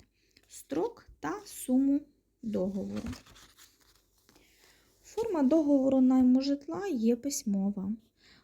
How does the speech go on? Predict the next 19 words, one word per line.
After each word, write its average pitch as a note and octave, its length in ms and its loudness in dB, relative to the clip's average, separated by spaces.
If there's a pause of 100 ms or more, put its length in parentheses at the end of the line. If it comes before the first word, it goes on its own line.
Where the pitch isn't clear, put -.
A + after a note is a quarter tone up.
Договір C4+ 520 4
найму B3+ 400 6
житла C4 540 -6
укладається B3 720 -2
на A3 120 4
певний A3 460 0
строк. F4+ 460 -8
Якщо A#3 420 -4
у A#3 160 -4
договорі A#3 600 4
строк D#4+ 440 -8
не C#4 120 -4
встановлений, B3+ 800 0 (440)
він D#4 280 -2
вважається A#3 600 0
укладеним D#4+ 840 -2
на C4+ 160 2
п'ять A#3+ 440 -6
років. G#3+ 460 -4